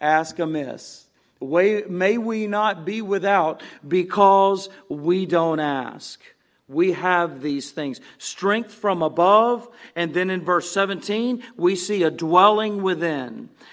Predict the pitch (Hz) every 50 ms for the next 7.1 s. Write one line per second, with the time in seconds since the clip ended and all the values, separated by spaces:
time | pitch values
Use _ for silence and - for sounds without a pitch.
0 | - _ _ 147 143 180 170 170 - - - - - 190 226 247 247 226 180 147
1 | 147 156 151 - - - - _ - - _ 147 160 165 170 175 170 170 - 160
2 | 156 160 180 190 214 226 226 233 208 180 170 160 160 156 160 170 185 208 190 165
3 | 170 170 170 175 175 170 175 - - 160 147 156 151 151 147 - - 147 135 127
4 | 123 123 - - - - - _ _ - 131 131 151 160 165 175 175 170 165 160
5 | 156 - 170 160 151 131 123 113 117 - - - _ _ _ _ _ _ _ 151
6 | 147 139 - - 143 151 147 143 143 139 131 139 131 123 117 113 110 110 - -
7 | -